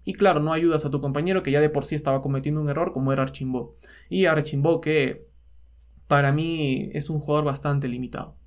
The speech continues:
bastante limitado, y si Melgar quiere estar por encima del promedio y quiere pelearle a equipos como Cristal,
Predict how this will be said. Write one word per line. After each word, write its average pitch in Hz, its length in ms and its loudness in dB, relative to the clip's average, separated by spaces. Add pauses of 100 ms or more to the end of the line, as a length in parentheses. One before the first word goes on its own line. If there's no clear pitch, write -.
bastante 175 500 0
limitado, 165 400 0
y 165 60 -2
si 151 100 -6
Melgar 151 380 -2
quiere 143 480 -2 (1900)
estar 160 380 2
por 170 160 4
encima 185 320 2
del 175 160 2
promedio 160 560 0
y 170 180 -6
quiere 175 280 0
pelearle 147 720 0 (260)
a 143 80 0
equipos 143 420 -2
como 151 480 -2 (380)
Cristal, 143 640 2